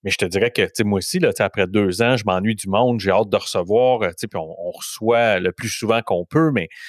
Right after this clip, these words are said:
mais, mais, euh, qu'est-ce que tu penses de l'idée, justement, de, que y, y, y, y aura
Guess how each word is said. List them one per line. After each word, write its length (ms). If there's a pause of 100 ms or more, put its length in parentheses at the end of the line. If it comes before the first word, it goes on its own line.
(280)
mais, 420
mais, 360
euh, 180 (1300)
qu'est-ce 180
que 80
tu 40
penses 280
de 60
l'idée, 240
justement, 460
de, 120
que 360
y, 160 (280)
y, 600
y, 60
y 80
aura 160